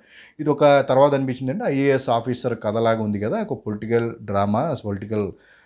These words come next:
ఆ, రాజకీయ నాయకుల మీదే ఇది కాస్త పోరాటం చేసే సినిమా. ప్రస్తుతం ఆయన రాజకీయ నాయకుడిగా ఉన్న క్రమంలో మళ్ళీ చేయకపోవడమే ఉత్తమమేమో అనిపించింది కానీ, but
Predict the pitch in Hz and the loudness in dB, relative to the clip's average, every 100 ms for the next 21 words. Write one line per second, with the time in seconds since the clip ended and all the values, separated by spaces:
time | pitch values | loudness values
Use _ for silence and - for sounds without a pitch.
0 | _ - 107 92 101 127 135 135 104 110 | _ -8 -4 2 2 4 2 2 2 2
1 | 131 147 143 131 139 127 110 110 107 104 | 2 2 2 2 2 0 0 0 -2 -6
2 | 98 104 117 113 110 101 107 - 104 113 | -2 -2 0 -2 -2 -6 -8 -10 -8 -8
3 | 113 95 - 113 101 _ _ _ _ - | -8 -12 -10 -10 -10 _ _ _ _ 0
4 | 104 127 117 - 107 101 110 120 120 113 | 2 2 0 -2 -2 0 0 2 2 2
5 | 113 110 117 104 107 120 117 110 110 110 | 0 0 0 0 -2 -4 -2 -4 -2 -2
6 | 180 208 151 131 147 139 123 120 127 123 | 0 2 2 -2 -2 0 0 0 -2 -2
7 | 123 120 117 113 98 - 110 110 107 104 | 2 2 2 -2 -6 -6 -4 -2 -2 -6
8 | 98 - 113 113 180 202 151 | -10 -10 -8 -2 0 2 2